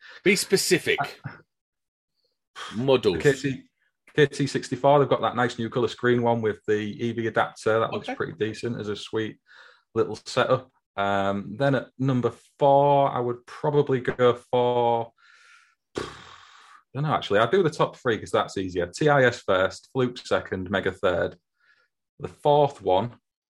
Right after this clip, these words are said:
Speaker 2: I don't know, mate, to be fair. Maybe I need to knock, knock Q-Tech up to fourth.
Speaker 1: So, Motrel's not in the running?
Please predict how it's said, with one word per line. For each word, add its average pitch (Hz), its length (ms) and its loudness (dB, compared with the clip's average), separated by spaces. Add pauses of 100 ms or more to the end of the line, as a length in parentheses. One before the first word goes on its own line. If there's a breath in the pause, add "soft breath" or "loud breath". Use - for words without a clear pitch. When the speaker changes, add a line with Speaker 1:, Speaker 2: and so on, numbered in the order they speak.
Speaker 2:
I 139 100 -4
don't 170 120 -8
know, 175 160 0
mate, 104 220 2
to 95 100 -12
be 90 80 -6
fair. 95 320 -2
Maybe 143 200 2
I 147 40 4
need 151 160 2
to - 160 -6
knock, - 300 -2
knock 135 160 -2
Q-Tech 131 400 0
up - 100 -6
to 90 100 -8
fourth. 90 400 0 (1300 soft breath)
Speaker 1:
So, 127 460 2 (280)
Motrel's 135 560 4
not 139 160 0
in 135 100 0
the 127 60 0
running? 113 360 0